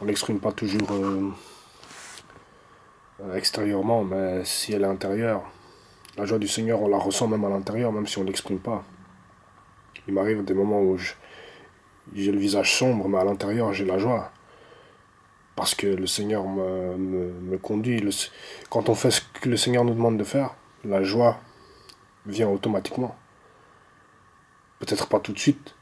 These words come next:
Des fois, c'est après quelques jours.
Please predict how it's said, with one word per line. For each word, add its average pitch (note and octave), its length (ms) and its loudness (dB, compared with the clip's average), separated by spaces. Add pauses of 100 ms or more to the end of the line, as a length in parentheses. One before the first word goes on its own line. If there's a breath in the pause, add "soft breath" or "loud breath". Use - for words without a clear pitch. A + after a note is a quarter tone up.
(960)
Des G2+ 100 -2
fois, A2 180 2
c'est - 120 4
après G2+ 240 0
quelques A2 300 0
jours. G#2+ 340 4